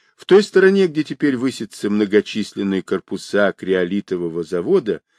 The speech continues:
и соцгородка, было видно лишь серое, чуть всхолмлённое поле старого Гумишевского рудника. Ближе к берегу Северского пруда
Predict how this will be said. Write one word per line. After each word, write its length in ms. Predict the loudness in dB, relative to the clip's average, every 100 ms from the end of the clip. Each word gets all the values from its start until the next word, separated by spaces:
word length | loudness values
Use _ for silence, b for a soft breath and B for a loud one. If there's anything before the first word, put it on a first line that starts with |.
| _
и 100 | -12
соцгородка, 960 | -8 -2 -2 0 -2 0 -4 -10 -12 -12 _ _ b b b b
было 380 | 2 4 6 4
видно 440 | 0 -4 -2 0
лишь 380 | 0 -2 -6 -16
серое, 680 | -18 -14 0 2 4 2 -4
чуть 420 | -8 -4 -4 -4
всхолмлённое 1040 | -12 -4 0 0 0 2 2 2 -2 -4 -6
поле 600 | _ 0 4 4 2 -4 _ _
старого 880 | -20 -8 0 2 2 0 -4 -6 -8
Гумишевского 880 | -8 -6 -6 -4 -2 -4 -6 -10 -6
рудника. 580 | -6 -8 -12 -16 -20 -20 _ _ _ _ b b b b -2
Ближе 380 | 0 2 2
к 80 | 2
берегу 500 | 2 4 4 4 0
Северского 720 | -2 0 0 -2 -4 -8 -8
пруда 560 | -8 -10 -2 2 2